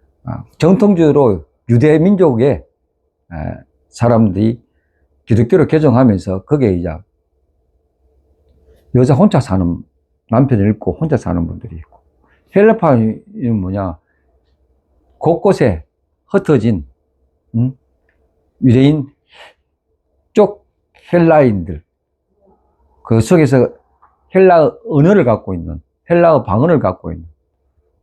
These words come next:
어, 또는 전혀 헬라인이지만 기독교로 돌아온 사람들, 이 헬라파 유대인 가부, 헬라파 가부들이, 예, 있었어요. 그래서 그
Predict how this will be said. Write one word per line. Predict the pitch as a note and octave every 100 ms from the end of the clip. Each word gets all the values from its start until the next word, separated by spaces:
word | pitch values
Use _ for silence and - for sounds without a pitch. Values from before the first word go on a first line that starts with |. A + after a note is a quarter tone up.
| _
어, | C3+ C3 -
또는 | - D#3+ E3+ F#3
전혀 | - G3+ A#3 - _ _ _ _ _ _ _ _
헬라인이지만 | G#3 A3 G#3 E3 A#2+ A2 G#2+ C#3 G3+ _ _
기독교로 | A#2 A#2+ F#3 C3+
돌아온 | A#2+ A2 E2+
사람들, | F2+ G2+ F#2+ F2 - _ _ _ _ _ _ _ - _ _
이 | D#3+
헬라파 | B2+ F#3+ G3 C3+ G#2+ - _ _ _ _ _
유대인 | A#2+ B2 B2+ B2
가부, | F#2 G#2 A#2 A#2+ - -
헬라파 | F3+ F#3+ F#3+ E3+ E3 D3 _
가부들이, | - F#2 G#2 G2+ D#2 D#2 _ _ _ _ _ _ -
예, | C#2+ G#2 -
있었어요. | A2+ - E2 - _ _ _ _ _ _ _
그래서 | G#3 F3+ E3+ B2+ - _
그 | _ D3+ C#3